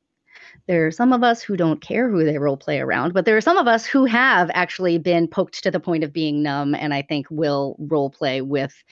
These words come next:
some other people. Like, if I just have one person that I'm comfortable with, we can attack this together.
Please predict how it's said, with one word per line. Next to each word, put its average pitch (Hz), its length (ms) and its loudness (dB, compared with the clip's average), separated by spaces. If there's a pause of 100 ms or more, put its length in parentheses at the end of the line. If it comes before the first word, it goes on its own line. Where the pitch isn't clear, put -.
(380)
some 190 240 0
other 151 180 2
people. 143 460 -2
Like, 151 180 -2
if 165 140 -4
I 165 100 -4
just - 180 -8
have 165 220 -8
one 220 340 0
person 220 340 -2
that 220 100 -4
I'm 202 140 -4
comfortable 196 460 -2
with, 185 240 0
we 180 120 0
can 151 340 0 (120)
attack - 320 -4
this - 140 -12
together. - 460 -10